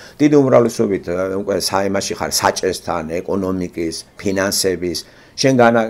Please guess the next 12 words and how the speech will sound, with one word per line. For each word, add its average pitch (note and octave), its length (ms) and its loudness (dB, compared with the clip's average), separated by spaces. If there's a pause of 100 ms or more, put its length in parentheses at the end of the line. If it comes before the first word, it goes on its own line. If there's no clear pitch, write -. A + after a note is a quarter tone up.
(120)
გა-, G2 200 -8 (200)
განაგებ G2+ 520 0
რა, F#2 180 -6
ა, F2+ 160 -6
ა, F2+ 180 -8 (420)
საბაჟო F#2+ 540 0
სისტემას, F2 840 -4 (520)
ფულს, G2 680 0 (400)
ფინანსებს. G#2 800 0 (300)
რა D#3 160 6
თქმა A#3 200 2
უნდა, C#4 260 2